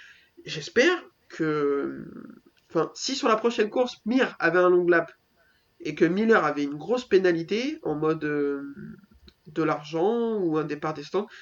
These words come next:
ce serait pas volé et ça, parce que je pense que là, il faut, il faut sanctionner Miller pour montrer à, lui montrer et montrer à tout le monde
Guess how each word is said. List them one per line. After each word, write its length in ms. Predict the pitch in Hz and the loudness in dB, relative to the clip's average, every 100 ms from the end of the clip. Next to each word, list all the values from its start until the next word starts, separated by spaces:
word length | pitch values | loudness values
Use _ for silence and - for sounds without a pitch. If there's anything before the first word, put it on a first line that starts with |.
| - | -20
ce 140 | - 170 | -4 0
serait 200 | - 175 | 4 6
pas 140 | 269 | 6
volé 220 | 208 196 269 359 | 6 6 6 6
et 120 | 175 | 6
ça, 200 | 170 170 170 | 6 4 0
parce 160 | 170 | 0
que 80 | - 175 - - | 0 0 -4 -12
je 120 | 170 | -4
pense 200 | 247 285 | -2 2
que 80 | 185 | 4
là, 160 | 240 | 4
il 120 | 285 214 | 2 0
faut, 400 | 208 196 156 - | 6 6 6 -2
il 100 | 160 | -10
faut 140 | 170 175 | -6 -6
sanctionner 520 | 277 247 - 226 226 | -4 -6 -4 -2 0
Miller 420 | 202 196 247 - | 4 4 4 0
pour 140 | 180 175 | -4 0
montrer 340 | 185 - 208 | 0 2 0
à, 140 | - 151 | 2 -2
lui 420 | 160 - 160 160 | -2 -6 -6 -4
montrer 380 | 185 202 294 - | -4 -2 -4 -4
et 80 | 160 | -2
montrer 240 | 160 165 | -2 -2
à 60 | 170 | -4
tout 160 | - 190 | -4 -4
le 60 | |
monde 160 | 202 | -4